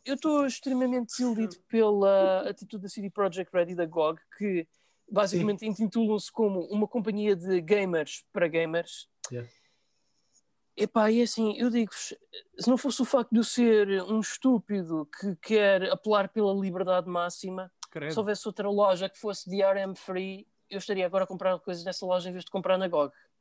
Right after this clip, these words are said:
Speaker 2: Pois, é difícil. É, é,
Speaker 3: Pedro.
Speaker 2: é, é, é difícil.
Speaker 3: Mas
Speaker 2: Eu, eu, deixa-me dizer-te um par de coisas, Pedro. Eu acho que é importante dizer isto e fazer. Agora é a minha vez de fazer a minha nota e, e, e a, a minha nota editorial. É,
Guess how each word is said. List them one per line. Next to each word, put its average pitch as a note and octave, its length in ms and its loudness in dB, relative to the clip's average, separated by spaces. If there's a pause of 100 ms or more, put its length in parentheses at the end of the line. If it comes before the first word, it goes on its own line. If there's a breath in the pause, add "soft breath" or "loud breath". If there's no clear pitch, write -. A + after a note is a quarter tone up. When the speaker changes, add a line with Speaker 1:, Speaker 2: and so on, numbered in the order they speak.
(320)
Speaker 2:
Pois, - 340 -16 (120)
é D#3 80 0
difícil. A#2+ 480 -2 (140)
É, D3 80 0
é, D3+ 60 2
Speaker 3:
Pedro. D#3 280 2
Speaker 2:
é, C#3+ 280 -2 (240)
é, - 20 -
é D#3 60 4
difícil. C3 340 -4
Speaker 3:
Mas D3+ 180 -2
Speaker 2:
Eu, F#3+ 120 4
eu, G3 80 2
deixa-me A#3+ 260 4
dizer-te F#3 260 4
um F#3 60 4
par F3+ 180 6
de - 80 -2
coisas, C3 300 0
Pedro. A#2+ 340 -2
Eu C#3+ 220 2
acho D3+ 180 4
que - 80 0
é E3 40 4
importante C#3+ 380 0
dizer C3+ 200 0
isto C3+ 160 -2
e B2+ 40 -6
fazer. B2+ 340 -2 (200 loud breath)
Agora E3 240 8
é F3 40 10
a E3+ 40 10
minha D#3+ 200 8
vez D3 160 4
de - 80 -14
fazer C#3+ 260 2
a C#3 60 4
minha C3+ 180 4
nota C3 540 2
e, B2+ 80 0
e, C3 800 -2 (240)
e - 20 -6
a, C#3+ 40 -4
a - 20 -2
minha C3 200 2
nota C3 240 0
editorial. A#2+ 580 -2 (1300 soft breath)
É, D#3 160 -10